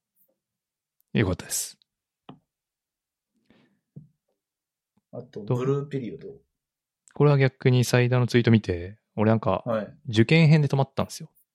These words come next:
Speaker 2: はいはいはいはいはい。
Speaker 1: だけどまあ、それレンタルで読んだから、今手元になくて、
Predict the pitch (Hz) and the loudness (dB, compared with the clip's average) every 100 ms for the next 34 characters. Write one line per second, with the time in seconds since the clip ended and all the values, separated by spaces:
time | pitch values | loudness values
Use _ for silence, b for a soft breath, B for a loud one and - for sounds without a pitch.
0 | _ _ _ _ 139 120 120 110 104 110 | _ _ _ _ -4 -2 -4 -8 -12 -14
1 | - 98 _ _ _ - 117 98 92 92 | -18 -20 _ _ _ -6 -4 -2 -4 -8
2 | 117 _ _ _ 131 131 131 127 120 120 | -12 _ _ _ 0 2 2 2 2 2
3 | 139 143 139 135 131 104 92 92 90 87 | 4 4 6 6 6 2 -6 -6 -6 -10
4 | _ _ _ _ _ _ _ - 90 90 | _ _ _ _ _ _ _ -6 -2 -2
5 | - - _ _ - 120 - 107 113 98 | -4 -20 _ _ -6 -4 0 0 0 0
6 | 92 - - 101 107 | -2 -6 -6 -6 -6